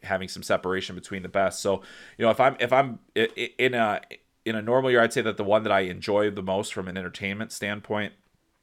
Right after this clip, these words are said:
is the O H L. Uh, I just think that they typically have the highest concentration of elite players of, of the junior leagues. And so that's one where I'm definitely, if I'm watching those games, I have a little bit more fun. But I've seen some really bad, I've seen bad games and great games in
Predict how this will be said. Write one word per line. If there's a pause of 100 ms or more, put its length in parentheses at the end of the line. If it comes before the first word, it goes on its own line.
(360)
is
the
O
H
L. (400)
Uh,
I
just
think
that
they
typically
have
the
highest
concentration
of
elite
players
of,
of
the
junior
leagues. (380)
And
so
that's
one
where
I'm
definitely,
if
I'm
watching
those
games,
I
have
a
little
bit
more
fun.
But
I've
seen
some
really
bad, (480)
I've
seen
bad
games
and
great
games
in